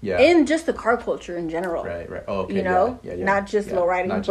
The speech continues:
Speaker 2: but
Speaker 1: low riding, but, yeah.
Speaker 2: in, you're,
Speaker 1: Mm-hmm.
Speaker 2: they talked about them, the
Speaker 1: Mm-hmm.
Speaker 2: ladybugs.
Speaker 1: Yeah, yeah.
Speaker 2: And, and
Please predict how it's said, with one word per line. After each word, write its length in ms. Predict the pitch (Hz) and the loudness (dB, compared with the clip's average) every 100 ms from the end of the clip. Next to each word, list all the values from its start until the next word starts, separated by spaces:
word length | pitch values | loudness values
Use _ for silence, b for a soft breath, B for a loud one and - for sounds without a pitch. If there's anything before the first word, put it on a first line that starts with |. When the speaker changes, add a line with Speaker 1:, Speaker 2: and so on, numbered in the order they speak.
| 190 | 2
Speaker 2:
but 40 | |
Speaker 1:
low 80 | 95 | 2
riding, 240 | 90 180 - | -2 -4 -6
but, 260 | 95 - 190 | -6 -4 -2
yeah. 140 | 196 | 0
Speaker 2:
in, 160 | 165 202 | 0 0
you're, 180 | 214 | 0
Speaker 1:
Mm-hmm. 240 | - - 190 | -2 -6 0
Speaker 2:
they 140 | 185 | 0
talked 280 | 190 185 185 | 0 -2 -2
about 280 | 190 185 - | -2 -2 0
them, 260 | 330 196 | -2 -2
the 100 | 165 | -4
Speaker 1:
Mm-hmm. 360 | 170 196 254 202 | -2 -2 -2 -2
Speaker 2:
ladybugs. 240 | 165 131 - | -4 -4 -10
Speaker 1:
Yeah, 260 | 92 87 90 90 - | -12 -10 -12 -16 -20
yeah. 120 | 85 85 | -16 -10
Speaker 2:
And, 400 | 175 190 175 - - | -6 -6 -6 -12 -10
and 400 | 185 196 185 160 | -4 -2 -4 -6